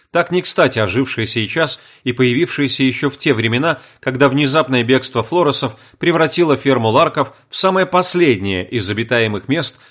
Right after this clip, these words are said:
на здешнем севере. Дальше, на много миль, никакого жилья не было. Это была как бы последняя точка на карте, а дальше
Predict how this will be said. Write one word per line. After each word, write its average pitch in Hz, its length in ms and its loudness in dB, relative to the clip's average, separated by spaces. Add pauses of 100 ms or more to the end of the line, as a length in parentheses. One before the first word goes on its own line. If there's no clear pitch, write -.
на 156 160 -2
здешнем 101 440 -4
севере. 80 520 -6 (680)
Дальше, 104 520 -4 (260)
на 107 140 -4
много 127 300 2
миль, 147 300 -2 (160)
никакого 131 600 0
жилья 101 420 -2
не 95 200 -4
было. 76 320 -12 (420)
Это 147 180 -4
была 151 220 2
как 143 180 -2
бы 143 220 -2 (160)
последняя 151 580 0
точка 151 360 -2
на 135 100 0
карте, 120 520 -4 (260)
а 104 100 -6
дальше 127 440 -2